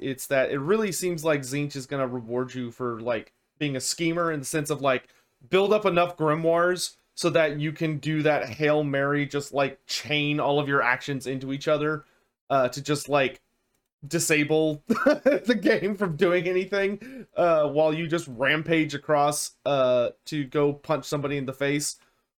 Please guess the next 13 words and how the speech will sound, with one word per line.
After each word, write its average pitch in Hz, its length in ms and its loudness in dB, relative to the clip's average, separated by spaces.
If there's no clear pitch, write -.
But, 147 340 0
um, 120 500 0
'cause, 156 320 2
uh, 139 260 4
yeah, 208 240 4
they 175 140 4
have, 196 240 2
they 196 140 4
have 214 180 2
a - 20 0
new 220 140 0
stance 226 480 0
too. 196 420 0